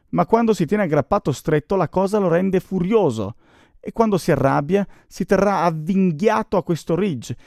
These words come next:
disperderà una maggior quantità di energia e farà fluire l'energia ancora più rapidamente e si sentirà spinto in avanti ancora più intensamente, il che lo impaurirà, è il flusso stesso che lo spaventa, e perciò finirà sconfitto e scenderà in apatia.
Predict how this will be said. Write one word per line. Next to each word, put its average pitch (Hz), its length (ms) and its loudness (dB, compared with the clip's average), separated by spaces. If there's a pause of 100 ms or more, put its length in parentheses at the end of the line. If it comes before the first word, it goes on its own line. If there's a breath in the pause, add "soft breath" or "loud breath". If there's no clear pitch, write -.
(180 soft breath)
disperderà 190 640 0
una 190 140 2
maggior 165 480 0
quantità 170 420 0
di 165 80 0
energia 139 500 0 (240 loud breath)
e 175 120 -4
farà 190 220 2
fluire 208 340 0
l'energia 180 500 0
ancora 185 360 0
più 196 140 -4
rapidamente 147 840 0 (340 soft breath)
e 226 100 -4
si 202 120 -4
sentirà 202 360 2
spinto 240 540 2
in 180 80 4
avanti 147 460 2
ancora 151 320 0
più 226 160 0
intensamente, 185 920 0 (340 loud breath)
il 220 180 -2
che - 300 -2
lo 196 180 4
impaurirà, 196 680 2 (240)
è - 80 -6
il 214 100 4
flusso 240 360 0
stesso 175 420 -2
che 139 100 -2
lo 135 80 0
spaventa, 120 640 0 (500 soft breath)
e 196 100 -4
perciò 214 260 2
finirà 170 320 2
sconfitto 185 680 -2
e 185 40 0
scenderà 185 560 -2
in 123 120 2
apatia. 113 600 -6